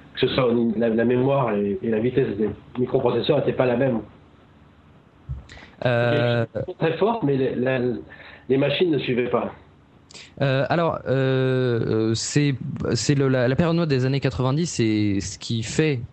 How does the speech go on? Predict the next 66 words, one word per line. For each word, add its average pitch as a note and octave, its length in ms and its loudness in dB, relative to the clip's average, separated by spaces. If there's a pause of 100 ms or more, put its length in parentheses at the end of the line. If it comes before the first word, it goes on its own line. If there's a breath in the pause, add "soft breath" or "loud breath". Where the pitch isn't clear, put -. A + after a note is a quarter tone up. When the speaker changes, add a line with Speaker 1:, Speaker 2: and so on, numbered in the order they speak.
(160)
Speaker 2:
que G2+ 200 0
Steve A2 180 -8
Jobs B2 120 2
revient A#2+ 340 0 (320 loud breath)
en A2+ 80 0
mille B2 100 2
neuf B2 120 0
cent C#3+ 80 0
quatre-vingt-dix-sept C3 560 0
à C#3+ 40 6
Apple. E3+ 180 2
On D3 180 0
peut D3+ 160 -2
parler, D#3+ 260 0
oui, D#3 120 -2
comme C3+ 160 -4
Electric C3+ 300 -4
l'a C#3 60 2
dit, D#3+ 160 0
de, C3+ 140 2
de A2+ 140 2
ce A#2 60 -6
qu'a C3+ 120 2
fait C#3+ 140 0
Steve - 180 -2
Jobs B2+ 160 2
entre A#2+ 200 0
quatre-vingt-cinq A#2+ 440 0
et A2+ 60 -10
quatre-vingt-dix-sept, B2 520 0
après B2+ 320 0 (360 loud breath)
avoir, A2+ 320 0
euh, F#2+ 160 2
été G2+ 480 0
assez C#3 260 0
triste D3+ 560 -4
juste A2+ 160 -2
après A#2+ 180 0
son A#2+ 140 0
départ. A#2 260 2
Il C3 60 2
a G2+ 40 2
fondé G#2+ 240 0
Next. D3 320 -2 (280 loud breath)
Alors G#2 160 0
ça B2+ 100 2
s'est C#3 140 2
pas F3 140 2 (120)
très - 480 -2
bien C3+ 240 0
passé. C3 340 -2 (420)
Enfin, B2+ 120 0
ça C3 100 0
s'est B2 80 -2
pas A#2+ 100 0
très C3+ 120 0
bien B2+ 120 2
passé. A#2+ 220 0
Ça A2 120 0
a G#2+ 40 2
pas D3+ 140 2
eu D#3 40 2
le C3 60 -2
succès C3 260 -4
d'Apple, B2 260 0
quoi. E2 160 -6